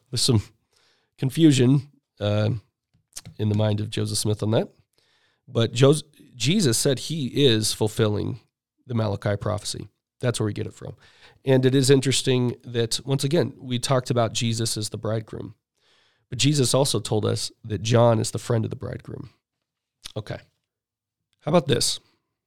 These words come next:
This one I was really bummed I didn't get to, so I'm glad we're gonna go through it right now.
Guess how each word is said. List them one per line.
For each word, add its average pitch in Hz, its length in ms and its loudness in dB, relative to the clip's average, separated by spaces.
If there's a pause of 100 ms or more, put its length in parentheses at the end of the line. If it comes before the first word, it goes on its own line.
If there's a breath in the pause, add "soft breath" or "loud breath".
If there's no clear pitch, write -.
(440)
This 165 240 0
one 156 380 4
I 123 120 2
was - 420 0 (480)
really 151 320 2
bummed 120 280 2
I 110 60 0
didn't 110 220 -2
get 107 140 -6
to, 107 120 -6
so 104 160 -4
I'm 107 100 -4
glad 113 360 0
we're 104 100 -4
gonna 104 220 -6
go 104 120 -8
through 101 280 -10
it - 100 -14
right 101 180 -12
now. 82 260 -14